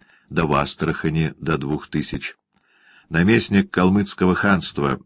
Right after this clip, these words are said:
Дундук-Даши прислал жалобу на поселившихся у Царицына на шёлковых заводах,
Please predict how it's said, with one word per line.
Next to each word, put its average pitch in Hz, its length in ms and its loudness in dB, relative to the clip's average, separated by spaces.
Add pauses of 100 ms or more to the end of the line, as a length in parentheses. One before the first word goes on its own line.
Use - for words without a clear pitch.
Дундук-Даши 82 960 2 (640)
прислал 87 480 0
жалобу 95 680 4
на 85 160 -2
поселившихся 85 840 0
у 82 100 2
Царицына 82 880 -2 (320)
на 73 160 -6
шёлковых 78 560 0
заводах, 78 560 0